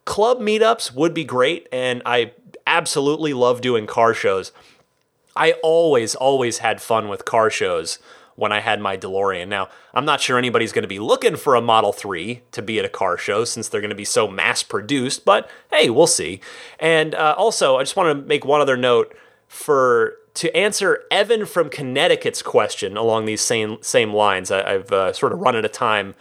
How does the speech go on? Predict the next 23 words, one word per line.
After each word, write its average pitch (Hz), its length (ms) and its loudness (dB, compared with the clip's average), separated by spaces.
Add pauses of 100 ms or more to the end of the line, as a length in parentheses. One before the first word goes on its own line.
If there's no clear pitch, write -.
(280)
for - 160 -2
calls 120 320 4
this 104 220 -8
week, 95 240 -6
but 95 180 0
just 180 280 -2
to 127 200 2 (240)
quickly 156 280 -2
chime 123 280 -2
in, 117 140 -2
Evan 127 240 2
from 110 160 -8
Connecticut, 107 440 -2 (300)
"I 123 160 0
am 180 320 -2
planning 170 400 -2
to 135 80 -8
pick 165 260 -2
up 147 120 0
my 131 180 0
car 123 360 2 (100)
in 110 160 -8
Fremont 117 640 -2